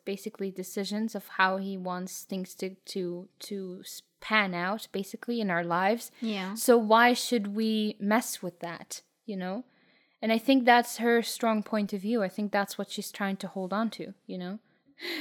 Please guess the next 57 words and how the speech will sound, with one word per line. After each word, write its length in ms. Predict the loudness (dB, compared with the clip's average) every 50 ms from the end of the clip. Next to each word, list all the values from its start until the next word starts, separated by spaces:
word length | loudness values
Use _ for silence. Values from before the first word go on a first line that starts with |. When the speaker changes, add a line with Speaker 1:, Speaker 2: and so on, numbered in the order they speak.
| -2 0
Speaker 1:
The 80 | 0 2
fact 240 | 4 6 6 6 8
that 140 | 6 6 4
she's 200 | 4 2 2 4
a 60 | 4
religious 420 | 4 4 4 4 2 2 0 -2 -2
person 340 | 0 0 0 0 0 0
and 160 | -2 -2 0 2
talks 340 | 4 2 2 2 -2 -10 -4
to 120 | -2 0 0
a 60 | 0
jinn, 320 | 0 0 0 0 0 0
there's, 380 | 0 2 2 2 0 -2 -8 -10 -2 2
there's 240 | 6 6 6 6 6
some 240 | 6 6 6 6 6
contradiction 760 | 6 6 6 6 6 4 4 4 2 2 2 0 -4 -4 -2
there. 260 | -2 -2 0 0 4 8
<laughs> 1080 | 10 12 12 12 10 10 8 6 6 4 2 -2 0 0 0 0 0 0 0 0 0 2
I 80 | 4 6
mean, 320 | 8 8 8 8 8 8
let's 220 | 6 4 2 2
not 300 | 0 0 0 0 0 -4
talk 240 | -2 2 2 2 2
about 220 | 2 0 0 0 -2
the 60 | -4
facts 400 | -4 2 4 4 4 4 4 0
of 80 | -4 0
how 180 | 4 4 4 6
that's 200 | 6 6 6 8
Speaker 2:
I 80 | 8
Speaker 1:
not 160 | 6 6 6 6
Speaker 2:
like, 100 | 8 10
Speaker 1:
possible. 380 | 10 10 10 8 4 4 6
Speaker 2:
I 120 | 6 6 6
like 320 | 6 6 6 8 8 8 8 8
the 140 | 6 6 6
Speaker 1:
<laughs> 60 | 4 2 2
Speaker 2:
embodiment 920 | 4 4 4 4 4 2 0 0 0 -2 0 0 2 4 4 4 6 6
of, 240 | 6 6 4 0 -10 -14 -16 -18 -16 -8
you 160 | -4 0 0 2
know, 220 | 4 4 4 4
we, 220 | 4 6 6 6
we 140 | 4 4 6
have 440 | 6 8 6 6 4 2 -2 -2 0
those 360 | 2 2 2 2 0 -2 -6 -6
angels 680 | -4 -2 2 4 4 4 6 6 4 4 4 2 0 -2
who 160 | -4 -4 -2
write 340 | 0 0 0 0 0 -2 -2
our 180 | 0 0 0 0
good 300 | 0 -2 -2 -2 -2 -2
deeds 300 | -4 -4 -4 -4 -4 -4
and 140 | -4 -2
bad 240 | 2 2 2 2 2
deeds 220 | 0 2 4 4 4
on 80 | 2
Speaker 1:
Yes. 80 | 0 -4
Speaker 2:
each 100 | -6 -4